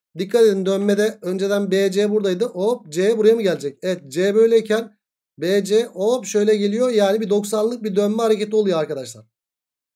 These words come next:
D noktası isteniliyor bizden. D noktası da dönerken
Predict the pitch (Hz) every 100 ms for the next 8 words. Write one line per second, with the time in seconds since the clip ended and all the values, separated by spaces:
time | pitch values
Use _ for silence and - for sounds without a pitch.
0 | _ - 208 254 262 - 247 247 240 226
1 | 208 185 160 156 151 127 _ _ 139 220
2 | 254 254 240 220 247 226 226 240 220 175
3 | 117 -